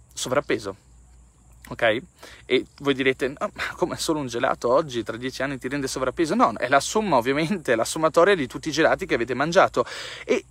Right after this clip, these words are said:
però se vogliamo riportare tutto il discorso in un discorso di natura umana e psicologica,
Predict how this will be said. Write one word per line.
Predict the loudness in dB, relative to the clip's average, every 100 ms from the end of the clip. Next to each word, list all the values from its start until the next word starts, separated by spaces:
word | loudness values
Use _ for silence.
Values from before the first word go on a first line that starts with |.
| -20 6
però | 8 8
se | 6
vogliamo | 2 6 8 8
riportare | 6 4 4 6 6
tutto | 4 -2 -4
il |
discorso | -4 0 0 0 2 2
in | 0 -4 -2 -2
un | -2
discorso | -2 0 0 0 -2
di | -2
natura | -2 0 2
umana | 4 6 6 4
e |
psicologica, | 0 -4 2 6 6 6 0 4 4